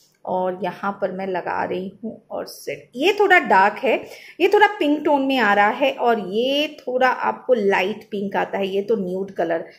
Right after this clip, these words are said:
मतलब ये ऐसा color है कि आपका, अ, skin tone कोई भी हो सुंदर लगने वाला है। और ये अगर थोड़ा सा पिंकिश पिंकिश करना चाहते हो ना, तो ये वाला tone आपके लिए बहुत सही रहने वाला है। और ये अगर आप dusky complexion के हो तो आपके ऊपर ये बहुत अच्छा जाने वाला है,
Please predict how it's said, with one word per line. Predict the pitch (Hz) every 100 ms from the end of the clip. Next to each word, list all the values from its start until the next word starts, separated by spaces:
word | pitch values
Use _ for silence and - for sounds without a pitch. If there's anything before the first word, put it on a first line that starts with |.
| _ _ _ _ 160
मतलब | 240
ये | 233 254
ऐसा | 240 214 254
color | 247 233 233
है | 233
कि | 233
आपका, | 208 214 214 214
अ, | 214 208
skin | 208 208 233 226 226
tone | 233 226
कोई | 220 214
भी | 233
हो | 233
सुंदर | 226 190 185 202
लगने | 185 180
वाला | 185 185 202
है। |
और | - 214 -
ये | -
अगर | 262 254
थोड़ा | - 262
सा | - -
पिंकिश | 247 220 254 262
पिंकिश | 262 240 247 -
करना | 226 196 220
चाहते | 220 - 190
हो | 185
ना, | 202
तो | 208
ये | 185 202
वाला | 202 185
tone | 180 196 185
आपके | 175 - 185
लिए | 185 185
बहुत | 170 190 190
सही | 180
रहने | 180 175 175
वाला | 180 202
है। | 226 - _ _ _ -
और | 233 220
ये | 240
अगर | 294 269 262
आप | 254 247
dusky | 214 208 - -
complexion | 240 226 214 - 233
के | 214
हो | 208
तो | 208
आपके | 202 180 214
ऊपर | 190 196
ये | 185 180
बहुत | 175 185 185
अच्छा | 175 - 175
जाने | - 202
वाला | -
है, | 226